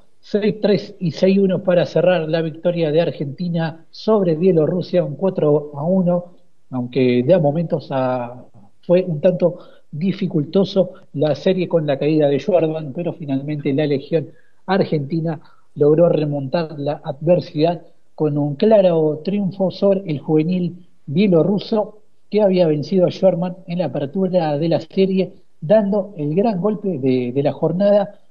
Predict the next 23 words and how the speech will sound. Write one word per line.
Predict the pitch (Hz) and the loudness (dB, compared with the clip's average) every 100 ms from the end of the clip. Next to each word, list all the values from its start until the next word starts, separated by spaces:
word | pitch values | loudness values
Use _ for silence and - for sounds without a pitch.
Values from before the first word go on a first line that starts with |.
| - | -6
pero | - 202 196 | 0 2 2
finalmente | - 160 156 - 170 175 160 165 156 - - - - | 0 -2 -4 -2 -2 0 0 0 0 -4 -18 -16 -6
Argentina | 151 165 147 160 147 | -4 -2 2 2 2
cumplió | 151 135 175 185 180 - - | 0 0 4 4 2 -10 -8
con | 160 | -4
una | 165 175 | 0 0
destacada | 160 196 185 - 185 175 175 196 - | 0 -2 -4 2 4 4 0 -12 -10
tarea | - 160 175 185 | -4 0 2 0
en | 185 170 | -2 -4
el | 139 147 | -4 0
dobles, | 180 175 185 180 - - - - | 2 2 -2 -6 -16 -20 -20 -20
y | 151 - | -20 -2
Coria | 226 202 190 | 0 2 2
declaró | 196 190 156 170 190 | 0 -2 -2 0 -2
que | 175 214 | -2 -4
"es | - | -4
el | 165 | -4
día | 160 165 | 0 0
más | 160 190 165 | 0 -4 -6
especial | - 143 - 185 | -6 -4 0 0
de | 165 | 0
mi | 151 | -2
carrera | 147 139 180 175 | 0 2 2 2